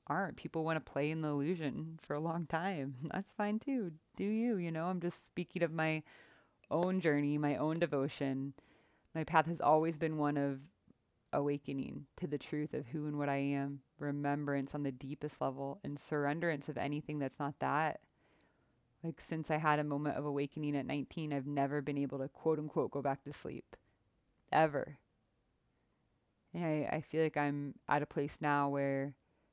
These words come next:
I've surrendered more than previous, like, more than ever. And I'm seeing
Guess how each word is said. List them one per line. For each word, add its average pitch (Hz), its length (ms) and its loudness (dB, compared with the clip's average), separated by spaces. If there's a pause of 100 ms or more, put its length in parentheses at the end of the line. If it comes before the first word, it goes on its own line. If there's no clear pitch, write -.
(180)
I've 156 140 -2
surrendered 147 500 0
more 143 680 0 (540)
than 143 400 -2 (1200)
previous, 165 640 -2 (100)
like, 139 220 -4
more 151 200 -4
than 160 140 -2
ever. 151 460 0 (520)
And 156 240 -2
I'm 143 200 0
seeing 156 640 -4